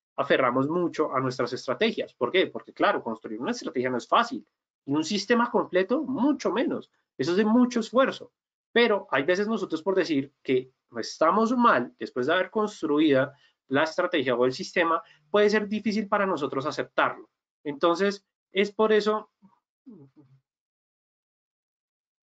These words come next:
Ok. Eh,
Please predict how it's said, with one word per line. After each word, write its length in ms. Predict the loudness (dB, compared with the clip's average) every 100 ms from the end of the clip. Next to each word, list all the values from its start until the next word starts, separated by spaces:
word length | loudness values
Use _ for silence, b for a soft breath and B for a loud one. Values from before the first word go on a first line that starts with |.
| _ _ _ 2
Ok. 180 | 4 4 2 -2 _ _ _ _ _ _ _ _ -6
Eh, 800 | -4 -4 -2 -2 -2 -2 -2